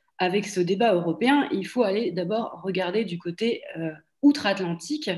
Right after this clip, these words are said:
euh, où nos amis Bernie Sanders, euh, Alexandra Ocasio-Cortez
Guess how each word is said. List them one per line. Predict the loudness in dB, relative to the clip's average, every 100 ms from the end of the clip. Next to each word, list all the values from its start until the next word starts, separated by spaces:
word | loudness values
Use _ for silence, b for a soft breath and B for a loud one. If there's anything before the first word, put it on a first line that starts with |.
| B B B B _
euh, | -4 -2 -2 2
où | 4 4 4
nos | 2 2
amis | 2 2 0
Bernie | 0 0 0 -2
Sanders, | -2 -2 0 -2 -4 -8 -14 b b b _
euh, | -2 0 2 0 0
Alexandra | 0 0 0 2 0 -2 -2 -2 0 0
Ocasio-Cortez | 0 -2 -2 -2 -2 -4 -2 -2 -2